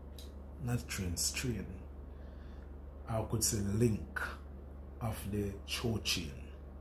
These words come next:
Carbon, you could say it's melanin also. That's from my perspective,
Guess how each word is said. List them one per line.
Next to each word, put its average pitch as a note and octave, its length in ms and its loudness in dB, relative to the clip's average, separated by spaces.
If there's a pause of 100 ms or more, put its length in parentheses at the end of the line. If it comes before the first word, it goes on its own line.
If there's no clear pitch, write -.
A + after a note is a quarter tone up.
(840)
Carbon, B2 800 8 (2500)
you A2+ 140 -2
could - 180 2
say A2+ 340 6 (460)
it's A#2+ 200 2
melanin G2+ 640 8 (180)
also. G#2+ 600 4 (640)
That's - 240 2
from D#3 220 4
my F2 100 2 (120)
perspective, - 600 -2